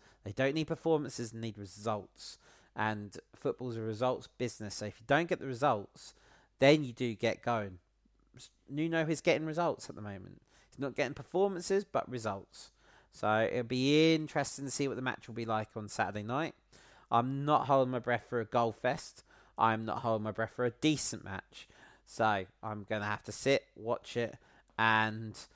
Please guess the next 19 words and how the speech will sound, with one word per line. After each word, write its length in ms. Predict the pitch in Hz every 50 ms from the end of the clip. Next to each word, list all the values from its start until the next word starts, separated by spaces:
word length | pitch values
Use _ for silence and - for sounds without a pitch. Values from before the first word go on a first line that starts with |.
| _ _ _ _ _ _ _ _ - - -
maybe 400 | 117 131 143 156 170 196 208 -
fall. 320 | - - 151 156 143 -
I 200 | - 131 123 117
don't 220 | 117 - 104 101 87
know. 200 | 98 95 95 92
It's, 220 | 104 - - - - _ _ -
I, 220 | 117 120 117 110 - _ _ _
it's, 300 | - 110 98 - - - - -
it 180 | - 123 117
could 120 | - 143 127
be 100 | 127 127
a 60 | 120
really 200 | 120 123 120 113
bad 240 | 104 110 104 104 -
game. 240 | 101 95 95 92 95
So 180 | - - 104
who 200 | 107 120 120 117
knows? 340 | 107 98 95 98 98 - - -
Um, 260 | 113 113 107 101 107